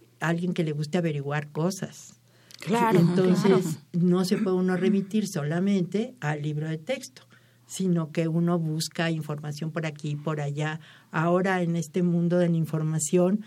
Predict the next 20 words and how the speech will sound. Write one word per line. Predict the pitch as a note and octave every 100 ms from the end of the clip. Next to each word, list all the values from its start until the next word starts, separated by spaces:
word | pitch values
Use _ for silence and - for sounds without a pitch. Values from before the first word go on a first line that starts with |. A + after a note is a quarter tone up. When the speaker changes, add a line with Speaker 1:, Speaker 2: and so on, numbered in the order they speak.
| - - - _
Speaker 1:
uno | F3+ F3+ F3
puede | F3 F3 F3
encontrar | E3 D#3 D3+ E3
información | F3 F3 D3+ D#3 D3+ - E3+
por | E3 D#3+
todos | D3+ D#3 D#3+ F3+
lados | G3 E3 D#3 E3 - - -
y | A#3+ A3
mucha | A3 A3 A#3
de | G3+
esta | G3
información | F3+ E3+ E3 E3+ D#3 F3+ D#3+ E3 F#3
está | D3+ - - - - -
en | - - D#3+ - - _ -
está | D3 D3+
en | E3+
inglés. | G#3 D#4+ C#4+ G3+
Entonces, | F#3 G3 G#3+ G#3+
es |
deseable. | G#3 G3 A3 F#3 F3 A#3+